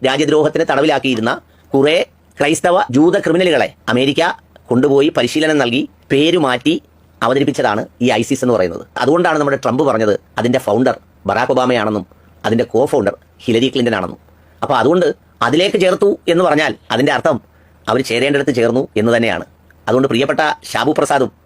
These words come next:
സാമു ലച്ചായി ഒന്നും ഇതിന്റെ പേരിൽ മുസ്ലിം സമൂഹത്തിനോടല്ല കയർക്കേണ്ടതും തർക്കിക്കേണ്ടതും സ്പർദ്ധയുണ്ടാക്കേണ്ടതും ഒന്നും. മറിച്ച് നമ്മുടെ അമേരിക്കൻ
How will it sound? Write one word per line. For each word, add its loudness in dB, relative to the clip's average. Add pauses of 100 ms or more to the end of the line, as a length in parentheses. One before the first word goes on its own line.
(340)
സാമു 0
ലച്ചായി 0
ഒന്നും 0 (420)
ഇതിന്റെ 0
പേരിൽ 2 (320)
മുസ്ലിം 0
സമൂഹത്തിനോടല്ല 2 (260)
കയർക്കേണ്ടതും 0 (120)
തർക്കിക്കേണ്ടതും -2 (140)
സ്പർദ്ധയുണ്ടാക്കേണ്ടതും 0
ഒന്നും. -6 (300)
മറിച്ച് 0 (320)
നമ്മുടെ 2 (320)
അമേരിക്കൻ 0